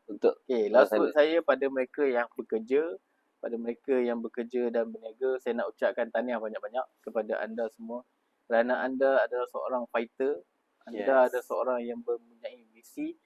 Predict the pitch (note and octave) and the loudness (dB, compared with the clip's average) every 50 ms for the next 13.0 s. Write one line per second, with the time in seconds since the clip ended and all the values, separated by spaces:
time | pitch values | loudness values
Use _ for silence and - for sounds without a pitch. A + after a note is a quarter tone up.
0 | _ _ - A#2 A#2+ A#2+ - C#3 C3 B2+ C3 - C3+ C3+ B2+ A2+ - - - B2+ | _ _ -2 -2 -2 0 2 0 0 0 0 -2 -4 -2 -4 -6 -6 -6 -4 -2
1 | B2+ C3 C3+ C3 - - C3 A#2+ B2+ B2+ C3 C3 A#2+ A#2 A#2+ A#2+ B2 B2 B2 B2+ | 2 2 2 2 2 0 -2 -2 0 2 4 6 6 6 4 4 0 -2 -4 -4
2 | - - A#2 B2 B2 B2 B2 A#2+ A#2 A#2 A2+ - B2+ A#2+ B2 B2 B2 A2+ G2+ - | -6 -6 -6 -4 -2 -2 -2 -4 -4 -8 -8 -8 -6 -4 -2 -2 -2 -4 -6 -8
3 | _ _ _ _ _ _ _ _ _ _ _ _ _ _ _ _ _ _ - A#2 | _ _ _ _ _ _ _ _ _ _ _ _ _ _ _ _ _ _ -2 0
4 | A#2+ B2 B2+ B2 - D3 C#3 C#3 C3+ C3+ - - C3 B2+ B2+ C3+ C3 C3 C#3 C#3+ | 2 2 2 4 4 4 4 4 2 0 -2 0 -2 0 2 2 0 4 6 8
5 | C#3 C#3 C3+ C3+ C3 C3 B2+ C3 C#3 C#3+ C3+ C3+ C3 - C#3 C#3 C3+ C3 C3 C3+ | 10 10 10 8 6 0 -2 2 4 4 4 4 2 0 2 2 2 4 2 -2
6 | C3 C3 C3+ C3+ C#3 C3+ C3+ C3+ - - B2+ C3 C3 - - B2+ C3 C#3 C#3 C3 | 0 0 0 4 4 4 2 2 0 -4 0 0 0 0 0 0 2 4 4 2
7 | A#2+ - - B2+ C3 B2+ C3 C3+ B2+ B2+ A#2+ - B2+ B2+ B2+ C3 C3+ C3+ C#3 C#3+ | 2 0 -6 -6 -6 -4 -2 -2 -2 -2 -2 0 0 2 4 6 4 4 4 2
8 | D3 D3 D3 _ _ _ _ _ _ _ - - E3+ D#3 D#3+ E3 E3+ E3 C#3 B2+ | 0 0 -2 _ _ _ _ _ _ _ -8 0 4 4 4 4 2 -2 -2 -2
9 | C3 C3 - D3 C3+ C3 C#3 C3+ B2+ B2 C3 B2+ B2+ B2+ C3 - - B2+ B2+ D3+ | -4 2 4 4 4 4 0 -4 -6 -6 -6 -6 -6 -8 -10 -8 -8 -8 -6 -6
10 | F#3+ G#3 _ _ _ _ - - - - - B2+ A#2 A#2 B2 - - - A2+ G#2+ | -8 -12 _ _ _ _ -8 -8 -6 -6 -6 -8 -8 -6 -8 -8 -6 -4 -6 -4
11 | G#2+ G#2+ G2 G2 G2+ G2 - _ _ _ _ _ _ _ _ _ _ _ - A2 | -2 -4 -6 -4 -6 -8 -10 _ _ _ _ _ _ _ _ _ _ _ -2 -2
12 | G#2 G#2+ G#2+ - - - - A#2+ A#2 G#2 - - G#2+ G#2+ G#2+ - - _ - - | -2 -2 -8 -8 -8 -6 -2 0 0 0 0 -2 -4 -4 -6 -8 -14 _ -20 -20